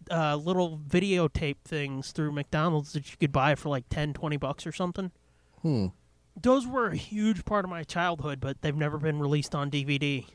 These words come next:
Speaker 2: Yeah? Hmm.
Speaker 1: I've been thinking about cool shit like that, that is like, fuck, I wish they would release some of that stuff.
Speaker 2: Yeah. Is it on
Speaker 1: There's Ted
Speaker 2: YouTube?
Speaker 1: again. I don't know. Do you see
Speaker 2: Yeah,
Speaker 1: Ted
Speaker 2: about
Speaker 1: again there in the
Speaker 2: sixty
Speaker 1: crowd?
Speaker 2: men. Yeah. Yep.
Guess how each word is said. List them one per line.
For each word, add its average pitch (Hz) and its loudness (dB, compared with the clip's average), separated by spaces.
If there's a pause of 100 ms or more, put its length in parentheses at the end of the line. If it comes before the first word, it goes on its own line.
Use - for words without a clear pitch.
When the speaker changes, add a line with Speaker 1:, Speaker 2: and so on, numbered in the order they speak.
(600)
Speaker 2:
Yeah? 101 6 (420)
Hmm. 92 -2 (500)
Speaker 1:
I've 165 -4
been 175 0
thinking 185 -4
about 151 -4
cool 160 -2
shit - -6
like 139 -8
that, 135 -4
that 139 -12
is 131 -16
like, 127 -12
fuck, 196 0
I 156 -6
wish 156 -4
they 160 0
would 147 -2
release 147 -4
some 147 -6
of 139 -4
that 139 -8
stuff. 139 -10 (460)
Speaker 2:
Yeah. 87 2 (180)
Is 98 -4
it 98 0
on 90 2
Speaker 1:
There's 80 0
Ted - 2
Speaker 2:
YouTube? - 2
Speaker 1:
again. 135 -6 (460)
I 180 4
don't 156 -4
know. 143 -6 (2250)
Do 180 -6
you 147 -4
see - -6
Speaker 2:
Yeah, - -2
Speaker 1:
Ted 104 0
Speaker 2:
about - 0
Speaker 1:
again 170 2
there 175 -4
in - -4
the 170 -2
Speaker 2:
sixty 160 -2
Speaker 1:
crowd? 95 2
Speaker 2:
men. 90 0
Yeah. 82 2 (260)
Yep. 90 2